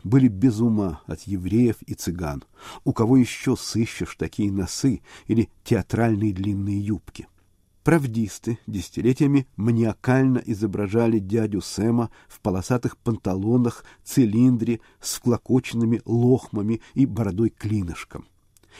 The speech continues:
В зависимости от темы фельетона дядя Сэм жонглировал баллистическими ракетами или сидел с видом упыря на мешках с долларами.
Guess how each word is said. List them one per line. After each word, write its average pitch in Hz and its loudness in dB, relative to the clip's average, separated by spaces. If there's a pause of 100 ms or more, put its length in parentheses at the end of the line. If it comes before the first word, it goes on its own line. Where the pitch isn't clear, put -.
(160)
В - -12
зависимости 123 0
от - 0
темы 131 2
фельетона 95 -6 (260)
дядя 110 0
Сэм - 0
жонглировал 110 -2
баллистическими 104 -6
ракетами 107 -2 (200)
или 143 4
сидел 113 0
с - -10
видом 113 0
упыря 110 -4 (180)
на 117 0
мешках 98 -4
с 82 -14
долларами. 71 -10